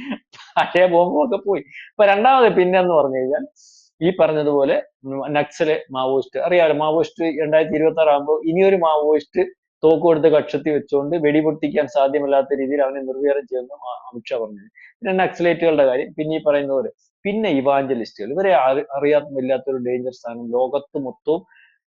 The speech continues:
അമേരിക്കയുടെ, അതായത് അമേരിക്കൻ ചാരസംഘടനയുടെ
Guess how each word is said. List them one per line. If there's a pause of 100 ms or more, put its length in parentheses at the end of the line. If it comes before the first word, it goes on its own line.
(360)
അമേരിക്കയുടെ,
അതായത്
അമേരിക്കൻ (100)
ചാരസംഘടനയുടെ